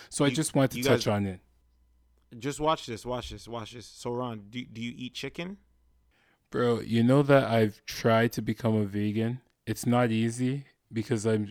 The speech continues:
Speaker 1: used to eating so much meat. So I've basically cut down on my meat consumption.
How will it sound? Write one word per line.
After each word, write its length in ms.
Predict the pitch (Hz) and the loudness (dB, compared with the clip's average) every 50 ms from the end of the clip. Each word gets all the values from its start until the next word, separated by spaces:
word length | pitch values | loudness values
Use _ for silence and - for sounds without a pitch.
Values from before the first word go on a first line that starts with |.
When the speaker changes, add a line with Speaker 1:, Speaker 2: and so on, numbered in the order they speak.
| 110 110 | -8 -8
Speaker 1:
used 420 | 110 107 113 120 117 - - - | -2 2 2 2 2 0 -4 -4
to 200 | - 120 113 104 - | -2 -2 -2 -2 -2
eating 600 | 107 110 110 110 110 113 113 113 113 113 120 120 - | -2 -2 0 0 0 0 0 0 -2 -2 -6 -8 -12
so 320 | - - - 120 117 110 | -10 -6 0 2 2 4
much 520 | 110 107 107 110 117 - - - - - _ _ _ _ _ _ _ _ | 4 2 2 2 0 -2 -4 -10 -14 -14 _ _ _ _ _ _ _ _
meat. 460 | - 110 113 117 123 131 - - - - _ _ _ _ _ _ _ _ _ _ _ | -4 0 2 2 2 0 -2 -8 -20 -20 _ _ _ _ _ _ _ _ _ _ _
So 260 | - - - 123 120 | -8 -2 2 2 4
I've 220 | 117 117 113 107 - - _ _ _ _ _ _ _ _ _ _ - | 4 4 2 0 -2 -14 _ _ _ _ _ _ _ _ _ _ -2
basically 520 | - 123 151 160 - - 156 - - 127 | 0 0 2 2 0 -2 -2 0 0 0
cut 300 | - - - 127 107 - | 0 2 0 0 0 0
down 460 | - 123 120 120 120 120 120 120 120 - _ _ _ - | 0 2 4 4 4 2 2 -2 -6 -10 _ _ _ -8
on 160 | 113 110 110 | -2 0 2
my 140 | 107 107 104 | 2 2 2
meat 340 | 104 107 110 120 120 113 - _ _ _ | 2 2 2 2 2 0 -4 _ _ _
consumption. 760 | - - 113 104 - 123 113 117 - - - 98 95 104 - | -6 -4 -4 -2 0 0 0 0 0 -2 -6 -6 -10 -14 -16